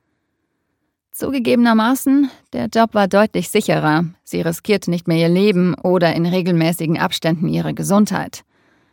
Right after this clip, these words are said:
Sie hatte ein festes Einkommen und obendrauf sogar eine Sozialversicherung. Aber es war eindeutig die meiste Zeit einfach nur langweilig.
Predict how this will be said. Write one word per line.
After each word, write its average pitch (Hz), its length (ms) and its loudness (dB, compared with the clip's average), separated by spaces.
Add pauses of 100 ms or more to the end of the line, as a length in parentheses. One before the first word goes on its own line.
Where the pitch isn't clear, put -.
(180)
Sie 277 140 -4
hatte 269 160 -4
ein 277 100 -2
festes 269 360 -2
Einkommen 180 760 -4
und 170 360 -2
obendrauf 175 800 0
sogar 233 320 0
eine 165 160 -2
Sozialversicherung. 180 1080 0 (840)
Aber 269 520 2
es - 220 -8
war 208 160 -4
eindeutig 208 600 -2
die 175 120 -6
meiste 180 440 0
Zeit 165 360 -6
einfach 196 440 -4
nur 165 200 0
langweilig. 165 920 -4